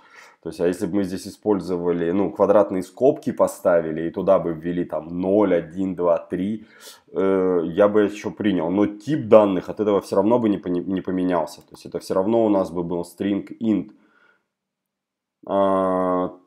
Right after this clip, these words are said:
это, это никак, короче, не, не повлияло бы на... То есть это мы не создали бы вот такой, э, пример. Это не string any бы был у нас, это все равно string int. Вот. А индекс,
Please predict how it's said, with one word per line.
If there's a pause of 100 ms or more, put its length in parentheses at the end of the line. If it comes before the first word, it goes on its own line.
это,
это
никак,
короче,
не,
не
повлияло
бы
на...
То
есть
это
мы
не
создали
бы
вот
такой,
э,
пример. (160)
Это
не
string
any
бы
был
у
нас,
это
все
равно
string (140)
int. (1500)
Вот. (300)
А
индекс,